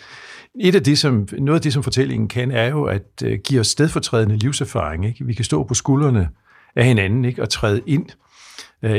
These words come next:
i nogle erfaringer, som jeg ikke nødvendigvis selv har gjort, ikke? Altså, når man læser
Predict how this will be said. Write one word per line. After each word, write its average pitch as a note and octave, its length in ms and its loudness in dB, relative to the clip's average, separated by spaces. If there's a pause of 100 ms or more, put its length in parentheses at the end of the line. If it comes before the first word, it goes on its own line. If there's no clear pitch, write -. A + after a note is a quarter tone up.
i C3+ 40 2
nogle B2 180 6
erfaringer, A#2 400 0
som G#2 280 0
jeg G#2 220 -2
ikke B2 120 0
nødvendigvis A#2 380 0
selv C#3+ 220 -2
har A#2+ 100 -4
gjort, D#2+ 340 -6
ikke? G2+ 260 -10
Altså, G#2 360 -4
når G#2 140 0
man G#2 140 2
læser G#2+ 420 0